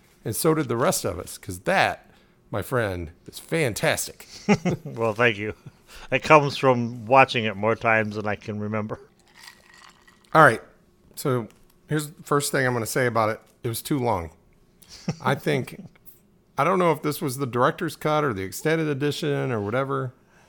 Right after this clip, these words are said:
Speaker 1: but what was it, like, two and a half hours or
Speaker 2: Yeah,
Speaker 1: something,
Speaker 2: two hours
Speaker 1: right?
Speaker 2: and twenty-four minutes.
Speaker 1: I think it could have been an hour and forty-five minutes.
Speaker 2: It initially was after the fir-, after the first release.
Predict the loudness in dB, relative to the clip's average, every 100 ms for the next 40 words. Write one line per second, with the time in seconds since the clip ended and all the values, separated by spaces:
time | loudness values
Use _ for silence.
0 | _ _ _ _ _ 0 2 0 -6 _
1 | _ _ _ _ -2 2 2 0 -4 -10
2 | -4 -2 0 -2 -2 0 -2 -2 -8 -16
3 | -20 _ -6 -4 -2 2 4 6 4 0
4 | -6 -4 -4 -4 -6 -6 -8 -10 -14 -20
5 | _ _ _ _ -10 -6 -6 -6 -2 -2
6 | 0 0 0 0 -4 -6 -2 0 2 0
7 | -2 -4 -4 -4 -4 -4 -10 -12 -20 -20
8 | _ _ _ -10 -8 -2 0 2 0 0
9 | 0 2 4 4 2 0 0 -4 -8 -8
10 | -6 -2 -2 -4 -6 -4 0 0 -2 -6
11 | -6 -6 -10